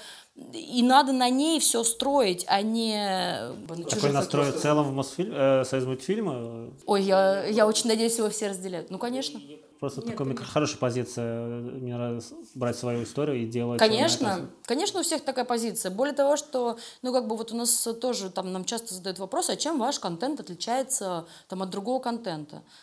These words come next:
Speaker 1: Наш контент отличается прежде всего тем, что мы, когда создаем сериал любой, мы совершенно точно знаем, э, почему и зачем мы хотим создать этот сериал, что мы хотим сказать детям, какие мы им смыслы несем, посылы.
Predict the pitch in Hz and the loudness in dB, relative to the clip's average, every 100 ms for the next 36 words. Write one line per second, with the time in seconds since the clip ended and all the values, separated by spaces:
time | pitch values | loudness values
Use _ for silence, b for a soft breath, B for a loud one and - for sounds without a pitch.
0 | B 285 - 311 262 240 - - 220 - | B -2 0 0 0 -2 -4 -4 -4 0
1 | 240 208 196 226 254 190 214 208 208 208 | 0 -2 -4 -4 -4 -4 -4 -2 -2 -2
2 | 220 220 226 - - 202 247 240 196 196 | -4 -2 -4 -4 -6 -2 -2 -2 -4 -2
3 | 214 208 185 214 226 175 - 196 196 170 | -2 -2 -4 -2 -2 -4 -6 -2 2 2
4 | 156 B B 202 220 196 175 143 - b | -2 B B -2 -2 -2 -4 -6 -10 b
5 | b - 185 220 226 - - 240 - 311 | b -8 -2 -2 -4 -6 0 2 2 0
6 | 285 - 262 220 - 170 160 180 196 175 | -2 -2 0 2 2 -2 -6 -6 -4 -4
7 | 156 151 - _ - 170 165 175 220 220 | -4 -10 -18 _ -12 -10 -6 -2 0 0
8 | 226 165 - 185 185 220 190 170 180 202 | -2 -4 -6 -4 -2 -2 -4 -8 -8 -8
9 | 180 - 170 175 165 - 202 175 - 240 | -6 -6 -6 -6 -2 -2 -2 -2 -2 -2
10 | 226 190 190 - 190 - 190 180 175 151 | -4 -4 -8 -8 -6 -6 -4 -4 -4 -4
11 | 165 277 359 226 160 B B - 185 220 | -2 -2 -2 -6 -8 B B -8 -4 -2
12 | 196 190 - 190 269 349 277 220 180 185 | -2 -2 -2 0 0 0 -2 -2 -2 -4
13 | 180 170 190 - 175 156 | -4 -4 -4 -4 -6 -10